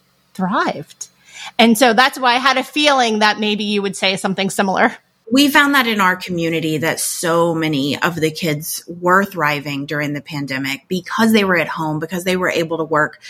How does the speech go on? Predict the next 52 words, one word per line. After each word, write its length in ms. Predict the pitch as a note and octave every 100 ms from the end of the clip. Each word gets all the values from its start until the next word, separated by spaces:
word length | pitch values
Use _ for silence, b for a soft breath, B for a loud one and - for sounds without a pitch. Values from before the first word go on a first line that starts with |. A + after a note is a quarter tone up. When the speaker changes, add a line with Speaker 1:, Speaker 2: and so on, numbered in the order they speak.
| B -
Speaker 2:
They 100 | E4
were 60 |
able 260 | F4+ G4 G4
to 60 | C4
get 220 | B3+ A#3+
schoolwork 560 | - A3+ A#3+ A3+ G3+ -
done 180 | F3+
in 100 | D3
two 300 | C#3 - D3+
hours. 480 | C#3+ D3 G#2 D#2+ - B B -
Now, 140 | G#3+
once 300 | A3 C4+ D#4+
a 80 | F#4
kid 340 | - A#3 A3
figures 540 | - G3 F#3+ G3 F3 D#3
that 220 | D3+ E3
out, 380 | G3+ B3+ C4 A3+
it's 140 | A3
really 540 | A3 A3 D4 D#4+ D4+ C#4+
hard 260 | C#4 B3+
to 80 | A#3
get 120 | A#3
them 160 | A#3+ A#3
to 60 | A3
go 200 | A3+ A3+
for 160 | A#3+ -
eight 160 | A#3
hours 480 | G#3 E3+ A2+ C4 -
<laughs> 100 | B3
because 400 | D#4 - - D4
they're 160 | C#4+ C#4
like, 180 | C4+ C4+
"Wait 180 | E4
a 60 | D#4
second, 360 | A3+ G3 F#3 F#3+ B B
I 80 | C#4
was 160 | D#4 C4+
doing 240 | D4+ C#4+
the 80 | D4
same 360 | C#4+ C#4 D4 C#4+
amount 300 | C4+ C4+ B3+
of 60 |
work 280 | B3+ C4 B3+
in 160 | A#3 A3
two 260 | B3 A3
hours." 460 | A3+ A#3 G#3+ F#3+ F#3+ B B A3+
Not 280 | D4+ E4
all 160 | D#4+ C4
kids 340 | - B3 F#3
figure 300 | - G#3 F#3
that 180 | F3 D3+
out. 300 | C#3+ - -